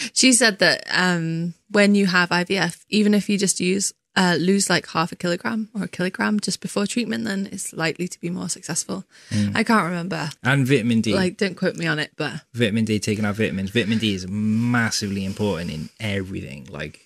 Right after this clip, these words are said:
Speaker 2: um, I can try, I'll try, I'll link some, uh, YouTube videos down to some of the,
Speaker 1: Mm.
Speaker 2: uh, some of the videos from legit, uh, scientists and professors and stuff like that, but it's having a massive impact with, uh,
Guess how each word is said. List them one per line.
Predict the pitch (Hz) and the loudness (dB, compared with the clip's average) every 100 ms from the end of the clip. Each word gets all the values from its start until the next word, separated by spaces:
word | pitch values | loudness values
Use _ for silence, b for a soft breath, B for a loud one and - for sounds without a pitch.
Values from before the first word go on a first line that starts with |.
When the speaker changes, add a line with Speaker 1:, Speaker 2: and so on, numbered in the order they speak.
| _ | _
Speaker 2:
um, | - 95 95 85 - _ _ | -10 -8 -6 -8 -12 _ _
I | - 107 | -8 -6
can | 107 95 92 87 _ _ _ _ _ | -4 -6 -8 -12 _ _ _ _ _
try, | - 117 107 | -6 -2 0
I'll | 90 117 | 0 0
try, | - - - | -2 -6 -4
I'll | 110 117 | -2 0
link | 117 110 | 0 0
some, | 113 104 | 0 0
uh, | 95 98 90 | -2 -6 -2
YouTube | 110 - 101 | -2 -2 -2
videos | 98 92 | -2 -2
down | 104 98 | -2 -2
to | - | -2
some | 95 107 | -4 0
of | 98 | 2
the, | 117 101 | 4 2
Speaker 1:
Mm. | |
Speaker 2:
uh, | 95 95 | -2 -6
some | - 113 | -2 0
of | 101 | 0
the | 101 | 0
videos | 98 95 - B B B B | 0 0 -4 B B B B
from | - 110 101 | -2 -2 0
legit, | 101 95 101 - - _ _ _ | -2 -2 -4 -4 -12 _ _ _
uh, | - 95 85 | -10 -8 -4
scientists | - 101 95 - 95 - - - | -4 -4 -6 -6 -8 -8 -10 -10
and | 92 92 | -8 -8
professors | 95 - 95 - 98 | -8 -8 -8 -8 -6
and | 98 | -6
stuff | - 95 | -6 -6
like | 98 | -6
that, | 95 92 | -6 -6
but | 95 | -4
it's | 101 | -4
having | 110 101 | -4 -4
a | |
massive | 101 101 - 98 | -4 -4 -6 -8
impact | 98 - 101 - | -8 -10 -12 -10
with, | 92 92 | -10 -8
uh, | 90 | -10